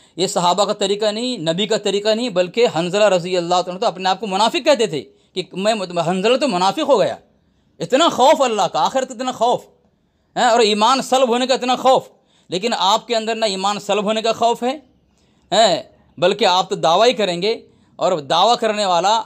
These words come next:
अहले हक नहीं होता, बल्कि यहूद नसारा होता है, जन्नती होने का दावा करने वाला। तो मैं आपको कह रहा हूँ कि आपने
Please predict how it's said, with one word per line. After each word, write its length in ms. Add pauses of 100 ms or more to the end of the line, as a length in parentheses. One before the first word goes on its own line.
(160)
अहले 240
हक 180
नहीं 160
होता, 320
बल्कि 200
यहूद 280
नसारा 340
होता 240
है, 180 (800)
जन्नती 360
होने 100
का 80
दावा 140
करने 200
वाला। 180 (360)
तो 160
मैं 200
आपको 280
कह 160
रहा 220
हूँ 220 (540)
कि 100 (200)
आपने 380